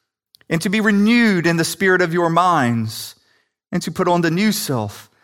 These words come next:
created after the likeness of God in true righteousness and holiness. Therefore, having put aw-, put away falsehood,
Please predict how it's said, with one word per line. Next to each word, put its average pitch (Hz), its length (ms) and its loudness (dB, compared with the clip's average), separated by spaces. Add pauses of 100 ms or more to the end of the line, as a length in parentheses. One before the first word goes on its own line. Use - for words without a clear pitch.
(280)
created 175 480 0
after 160 300 2
the 139 100 2
likeness 147 540 0
of 123 120 -6
God 120 520 2 (320)
in 131 80 -4
true 160 260 -4
righteousness 139 920 -4
and 127 140 -8
holiness. 110 720 -4 (1300)
Therefore, 160 380 2
having 160 240 0
put 160 140 -4
aw-, 160 320 -4 (500)
put 180 160 -2
away 156 320 2
falsehood, 156 720 -2